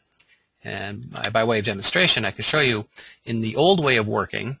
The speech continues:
and this is Cortex three, if I were to select all the marker sets,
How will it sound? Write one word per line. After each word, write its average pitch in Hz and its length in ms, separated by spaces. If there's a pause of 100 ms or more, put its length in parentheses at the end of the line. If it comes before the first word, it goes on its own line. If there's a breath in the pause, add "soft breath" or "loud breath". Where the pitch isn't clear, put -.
(100)
and 107 100
this 110 160
is 113 140
Cortex - 460
three, - 300 (800 loud breath)
if - 140
I 123 160
were 139 220
to 117 460
select 123 420
all 123 140
the 147 80
marker 123 340
sets, - 580